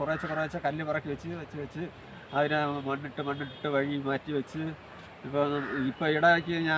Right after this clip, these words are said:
അത് വഴി വന്നപ്പോൾ അതുകൊണ്ട് സ്ഥിരം പട്ടീനെ അഴിച്ചു വിടും. പട്ടീനെ അഴിച്ചു വിട്ട് കടിച്ച് ഞാൻ, എനിക്ക് ആശുപത്രിയിലായിരുന്നു, അതിൻ്റെ ഇഞ്ചക്ഷനൊക്കെ എടുത്ത് അത് ഞാൻ മാലി പോലീസ് സ്റ്റേഷനിൽ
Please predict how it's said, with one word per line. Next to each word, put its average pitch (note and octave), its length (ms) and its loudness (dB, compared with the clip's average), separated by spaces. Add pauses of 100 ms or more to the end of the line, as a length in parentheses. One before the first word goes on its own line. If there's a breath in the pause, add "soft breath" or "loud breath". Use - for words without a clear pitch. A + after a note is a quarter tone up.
അത് D#3+ 140 0
വഴി D#3+ 180 0
വന്നപ്പോൾ D#3 360 -4
അതുകൊണ്ട് D#3+ 300 0
സ്ഥിരം F3 240 2 (120)
പട്ടീനെ E3+ 340 -2
അഴിച്ചു C#3+ 200 -4
വിടും. B2 180 -6
പട്ടീനെ D#3+ 320 -2
അഴിച്ചു D#3+ 260 -2
വിട്ട് D#3+ 200 -4 (480)
കടിച്ച് E3+ 340 2
ഞാൻ, D#3+ 160 2
എനിക്ക് E3 240 2
ആശുപത്രിയിലായിരുന്നു, C#3+ 760 2
അതിൻ്റെ D3+ 240 -2
ഇഞ്ചക്ഷനൊക്കെ D3+ 520 -2
എടുത്ത് C#3 240 -2 (100)
അത് C#3+ 80 2 (120)
ഞാൻ C#3 60 -4 (100)
മാലി C#3+ 240 -2 (100)
പോലീസ് C#3 160 -2
സ്റ്റേഷനിൽ C#3+ 380 -2